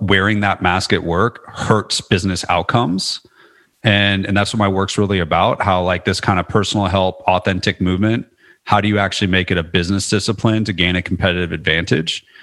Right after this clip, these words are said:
Um, and the way that I do that is I basically teach people, um, everything that I learned going to meetings for the last eighteen years. So for, you know, a couple thousand dollars an hour or whatever it is, I'll tell you what I learned, uh, sitting in a, a free meeting, uh, drinking,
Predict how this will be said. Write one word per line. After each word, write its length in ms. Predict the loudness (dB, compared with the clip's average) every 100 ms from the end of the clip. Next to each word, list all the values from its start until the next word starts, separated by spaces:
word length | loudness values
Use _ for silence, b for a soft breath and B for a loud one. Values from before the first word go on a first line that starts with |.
| B B
Um, 340 | 0 2 2 0
and 320 | 0 0 0 0
the 40 |
way 200 | 0 2
that 100 | 2
I 80 | 0
do 220 | 2 0
that 140 | 0
is 60 | -2
I 80 | 0
basically 400 | 0 0 -2 -2
teach 260 | 0 -2 0
people, 500 | 0 0 -2 -2 0
um, 280 | 0 0 0
everything 380 | 0 0 0 0
that 80 |
I 100 | 0
learned 340 | 0 0 -2 0
going 200 | 0 0
to 60 |
meetings 380 | 0 0 0 -2
for 80 | -2
the 60 | 0
last 220 | 0 -2
eighteen 340 | -2 -2 -2
years. 240 | 0 -2 -2
So 140 | -2
for, 340 | 0 -2 -2 B B B -4
you 80 | 0
know, 340 | 0 0 -4 -2
a 60 |
couple 240 | -2 0 0
thousand 440 | 0 0 0 0
dollars 340 | 2 2 0 0
an 80 |
hour 300 | 2 2 2
or 60 | 0
whatever 420 | 0 0 0 0
it 80 | 2
is, 220 | 2 2
I'll 160 | 0 -2
tell 260 | 0 0 2
you 160 | 0
what 140 | 0 0
I 60 |
learned, 440 | 0 0 0 0 -2
uh, 140 | -2
sitting 380 | 0 0 2 0
in 100 | 0
a, 60 |
a 140 | -2 -4
free 300 | 0 0 2
meeting, 500 | 0 0 -2 -4 -2
uh, 100 | -2
drinking, 540 | 0 0 0 -2 -2